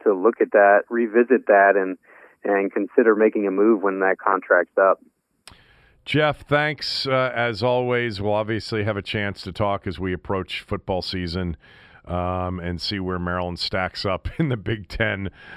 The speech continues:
Speaker 2: uh, East, uh,
Speaker 1: Yes,
Speaker 2: against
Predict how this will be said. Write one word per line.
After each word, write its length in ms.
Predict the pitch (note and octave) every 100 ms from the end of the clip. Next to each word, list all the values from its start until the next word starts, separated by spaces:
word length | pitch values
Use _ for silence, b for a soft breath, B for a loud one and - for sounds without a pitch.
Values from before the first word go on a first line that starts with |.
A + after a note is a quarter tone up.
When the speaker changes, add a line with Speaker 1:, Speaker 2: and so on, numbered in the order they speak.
| B -
Speaker 2:
uh, 360 | F#2+ G2 F#2+ G2 -
East, 480 | B2+ C3 - - C3+
uh, 600 | G#2 G#2 G2+ G#2 G2 A2
Speaker 1:
Yes, 100 | G2+
Speaker 2:
against 280 | F#2+ A2